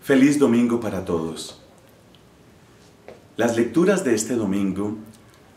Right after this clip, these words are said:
continúan el tema que hemos traído en los últimos domingos sobre Cristo como verdadero pan de vida.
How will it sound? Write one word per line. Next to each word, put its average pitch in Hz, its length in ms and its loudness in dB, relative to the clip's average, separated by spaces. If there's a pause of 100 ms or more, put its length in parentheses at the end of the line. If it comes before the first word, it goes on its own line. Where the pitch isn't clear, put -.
(160)
continúan 143 840 2
el 101 260 -4
tema 135 420 -2
que 95 140 -4
hemos 107 260 -2
traído 98 640 -2
en 98 180 -4
los 90 160 -2
últimos 110 460 -2
domingos 113 680 -2 (400)
sobre 101 460 -2
Cristo 151 500 -2
como 107 240 -4
verdadero 92 580 -4
pan 92 220 -2
de 92 80 -4
vida. 90 380 -4